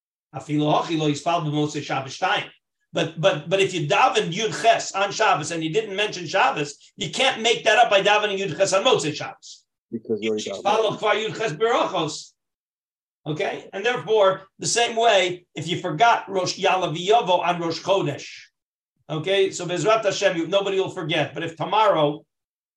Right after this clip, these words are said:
Speaker 1: which is the second day Rosh Chodesh, if we forget Yalav Yavo at Mincha, we're not gonna say two Shemona Esreis at Ma'ariv, according to this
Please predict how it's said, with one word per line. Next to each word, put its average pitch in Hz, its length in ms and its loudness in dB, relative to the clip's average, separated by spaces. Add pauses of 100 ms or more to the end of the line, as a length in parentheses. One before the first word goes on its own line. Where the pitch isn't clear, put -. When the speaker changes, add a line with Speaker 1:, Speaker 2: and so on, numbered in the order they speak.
(160)
Speaker 1:
which 147 140 -6
is 160 120 -6
the 156 80 -4
second 196 320 0
day 190 120 0
Rosh 175 220 -2
Chodesh, 160 520 0 (300)
if 143 120 -8
we 170 100 -4
forget 165 480 -2 (160)
Yalav 170 320 0
Yavo 175 500 4
at 156 80 -6
Mincha, 139 520 0 (400)
we're 165 100 -8
not 190 240 2
gonna 185 160 -4
say 175 220 -2
two 185 80 -8
Shemona 165 380 -4
Esreis 160 280 -4
at 143 80 -6
Ma'ariv, 120 340 -10
according 156 380 -6
to 151 80 -6
this 143 180 -6